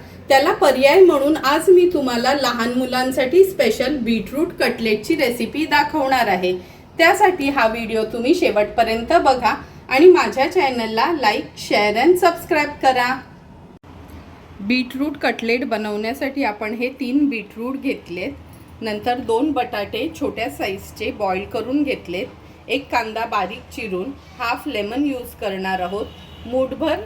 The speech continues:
आपले हिरवे वाटाणे आहेत मटर, ते आपण बॉईल करून घेतलेत, एक टेबलस्पून आलं, लसूण आणि मिरचीचा क्रश यूज करणार आहोत, तळायसाठी तेल,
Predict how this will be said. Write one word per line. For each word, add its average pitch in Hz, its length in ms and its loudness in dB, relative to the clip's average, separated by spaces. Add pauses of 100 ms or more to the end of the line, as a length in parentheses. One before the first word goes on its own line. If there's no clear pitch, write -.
(120)
आपले 254 260 -4
हिरवे 254 420 -4
वाटाणे 254 460 -4
आहेत 208 480 -6
मटर, 202 380 -6 (300)
ते 233 140 -2
आपण 233 360 -4
बॉईल 196 280 -2
करून 233 360 -2
घेतलेत, 208 480 -4 (460)
एक 247 280 -2
टेबलस्पून 254 680 -2
आलं, 220 420 -2
लसूण 262 460 -4
आणि 233 220 -6
मिरचीचा 220 580 -6
क्रश 294 420 -4
यूज 254 340 -2
करणार 190 380 -2
आहोत, 190 240 -4 (460)
तळायसाठी 208 680 -2 (140)
तेल, 208 260 -2